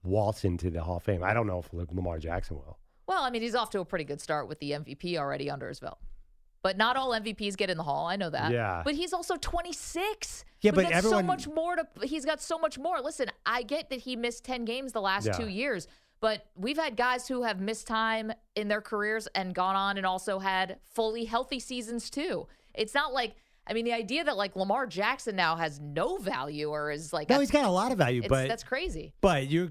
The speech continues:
Speaker 1: you're comparing him to pretty high-end guys. So
Speaker 2: I think
Speaker 1: where's
Speaker 2: he deserves to be in that company, don't you?
Speaker 1: I mean, where would you, would you put him top five most valuable quarterbacks or top
Speaker 2: I'd put him
Speaker 1: ten?
Speaker 2: right around there.
Speaker 1: So, oh,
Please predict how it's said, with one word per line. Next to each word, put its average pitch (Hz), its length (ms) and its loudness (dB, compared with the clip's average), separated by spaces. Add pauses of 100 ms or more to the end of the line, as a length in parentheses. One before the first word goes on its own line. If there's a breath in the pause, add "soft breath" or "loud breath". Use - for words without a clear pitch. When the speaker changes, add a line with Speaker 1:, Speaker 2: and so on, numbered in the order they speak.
Speaker 1:
you're 160 100 2
comparing 135 480 6
him 101 160 2
to 95 560 0
pretty 131 240 2
high-end 90 520 2
guys. 90 540 -4 (120)
So 117 560 0
Speaker 2:
I 165 40 -2
think 185 120 -2
Speaker 1:
where's 294 140 6
Speaker 2:
he 277 100 0
deserves 262 400 0
to 370 80 0
be 233 120 0
in 180 100 -4
that 165 160 0
company, 165 380 -2
don't 165 180 -4
you? - 40 0
Speaker 1:
I 165 100 8
mean, 170 320 2
where 185 220 4
would 185 120 0
you, 165 80 4
would 135 120 2
you 143 60 0
put 156 140 6
him 127 140 2 (120)
top 127 320 4
five 123 360 4
most 135 200 2
valuable 143 600 2
quarterbacks 160 600 2
or 107 80 6
top 107 480 2
Speaker 2:
I'd 226 100 2
put 117 80 6
him 120 140 6
Speaker 1:
ten? 123 60 2
Speaker 2:
right 214 220 2
around 202 360 2
there. 190 300 0 (680)
Speaker 1:
So, 120 760 2
oh, 139 160 2